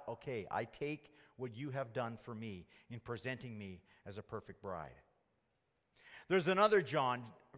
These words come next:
First John chapter three sixteen, that many of us, is very similar, different book, different place in the Bible, towards the end of the Bible. But it ha-, it, it's, but it says this,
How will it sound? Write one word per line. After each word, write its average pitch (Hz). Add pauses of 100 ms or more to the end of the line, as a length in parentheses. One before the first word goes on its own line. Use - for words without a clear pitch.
First 220
John 123
chapter 135
three 135
sixteen, 107 (480)
that 131
many 180
of 135
us, 131 (460)
is 123
very 180
similar, 165 (260)
different 147
book, 147 (220)
different 156
place 143
in -
the 170
Bible, 135
towards 139
the 151
end 143
of 131
the 131
Bible. 120 (520)
But 175
it 185
ha-, 202
it, 180
it's, - (260)
but 170
it 240
says 196
this, 147